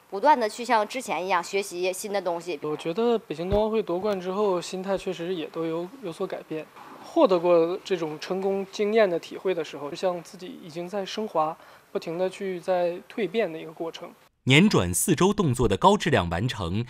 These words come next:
Speaker 3: 是隋文静、韩聪北京冬奥会夺冠的关键。隋文静表示，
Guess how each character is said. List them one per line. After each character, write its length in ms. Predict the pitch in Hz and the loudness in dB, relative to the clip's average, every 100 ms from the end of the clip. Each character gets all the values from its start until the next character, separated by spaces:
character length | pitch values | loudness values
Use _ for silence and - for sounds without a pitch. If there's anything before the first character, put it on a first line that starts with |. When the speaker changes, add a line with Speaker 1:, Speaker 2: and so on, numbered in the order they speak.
| - | -4
Speaker 3:
是 260 | - 127 | 2 4
隋 200 | 107 120 | 4 4
文 180 | 135 113 | 4 2
静、 220 | 139 107 | 2 0
韩 240 | - 98 123 | 0 -2 2
聪 240 | - 156 | 4 4
北 180 | 110 82 | 2 0
京 160 | 143 160 | 0 2
冬 160 | 196 | 4
奥 80 | 139 | 4
会 240 | - 123 | 4 2
夺 240 | 90 95 120 | 2 0 2
冠 180 | 190 104 | 4 2
的 80 | |
关 220 | - 160 185 | 4 4 4
键。 280 | 170 85 - _ | 2 0 -4 _
隋 180 | - 147 | 4 6
文 140 | 156 | 6
静 160 | 160 131 | 4 2
表 160 | 95 78 | 0 0
示， 240 | 110 | -2